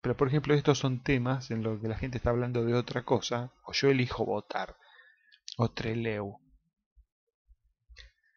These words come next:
o Conicet, o, eh, bueno, no, no, no, eh,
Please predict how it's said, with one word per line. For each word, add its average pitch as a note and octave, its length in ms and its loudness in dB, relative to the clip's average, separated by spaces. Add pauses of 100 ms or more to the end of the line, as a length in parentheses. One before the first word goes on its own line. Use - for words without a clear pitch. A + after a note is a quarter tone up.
(160)
o A#2 180 4
Conicet, A#2+ 960 2
o, G2+ 180 -4
eh, G2+ 920 -8 (800)
bueno, G#2 400 -4
no, G2+ 340 -6 (280)
no, - 240 -8
no, A#2 400 -4
eh, - 420 -14